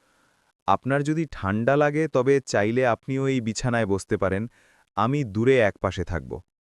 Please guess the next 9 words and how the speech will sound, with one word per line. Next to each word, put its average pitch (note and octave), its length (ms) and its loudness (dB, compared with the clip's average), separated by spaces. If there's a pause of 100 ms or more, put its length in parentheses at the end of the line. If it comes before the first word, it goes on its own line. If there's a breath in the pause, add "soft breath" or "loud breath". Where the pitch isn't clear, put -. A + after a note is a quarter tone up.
(540)
কবিতা D#3 320 4
প্রথমে E3+ 380 0
কিছু E3 240 0
বলল G2 280 2
না, C2+ 160 -8 (380)
কিন্তু F#2+ 240 -2
তার F2 160 4
আঙুলগুলো F#2 560 0
কাঁপছিল। D#2+ 480 -4